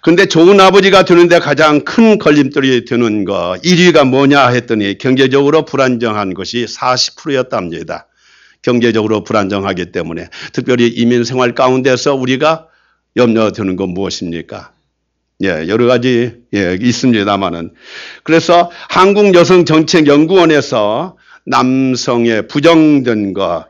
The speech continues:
경험 갈등에 관한 연구에서 이렇게 이야기한 것을 보았습니다. 자녀가 있는 직장 남성 약 이백 명을 대상으로 조사를 한 것을 보니까 스스로, 남자들이 스스로 매긴,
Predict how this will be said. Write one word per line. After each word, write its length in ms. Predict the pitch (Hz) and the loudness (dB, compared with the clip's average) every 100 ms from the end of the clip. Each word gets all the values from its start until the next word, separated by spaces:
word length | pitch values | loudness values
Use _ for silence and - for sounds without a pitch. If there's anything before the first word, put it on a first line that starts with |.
| _ | _
경험 500 | - 139 139 135 117 | -2 2 2 2 -2
갈등에 680 | - 147 165 165 160 151 135 | -2 -4 0 2 2 2 0
관한 360 | - 135 127 | -2 -2 0
연구에서 800 | 123 156 170 156 131 110 - 92 | 0 0 0 0 0 -2 -4 -6
이렇게 560 | 104 98 110 90 98 180 - - - | -6 -6 -6 -6 -6 -10 -16 -20 -8
이야기한 580 | - 120 110 113 113 101 | 0 0 0 -2 -4 -4
것을 560 | 92 - 85 85 147 - - - 90 85 | -4 -6 -6 -6 -6 -8 -14 -8 -6 -4
보았습니다. 760 | 131 107 - 104 92 85 87 - - - - - | -2 -2 -2 -4 -4 -4 -6 -8 -16 -16 -16 -8
자녀가 420 | 170 185 202 214 | 0 2 4 4
있는 540 | 208 214 202 185 151 | 4 2 2 0 -2
직장 500 | 143 - - 170 156 | -2 -6 -2 0 2
남성 480 | 139 131 127 143 110 | 0 -2 -2 -4 0
약 220 | 120 107 - | -2 -2 -6
이백 500 | 175 180 175 160 156 | -4 0 2 2 2
명을 400 | 147 139 135 123 | 2 2 0 0
대상으로 960 | 139 120 127 110 107 92 90 120 185 - - | -2 -2 -2 -2 -2 -4 -2 -2 -4 -10 -4
조사를 460 | 139 127 139 117 | 0 0 0 -2
한 160 | 110 120 | -2 -4
것을 220 | 104 107 | -6 -6
보니까 560 | 107 101 98 139 131 - - - - - - | -6 -6 -6 -4 -4 -6 -20 -20 -20 -20 -12
스스로, 560 | - 214 - 160 104 - | -8 -6 -2 -2 -2 -6
남자들이 640 | 139 160 175 175 165 170 160 | -2 0 2 2 2 -2 -4
스스로 480 | - 202 175 180 156 | -6 -8 -2 0 0
매긴, 580 | 123 127 143 160 - | 0 0 0 -2 -4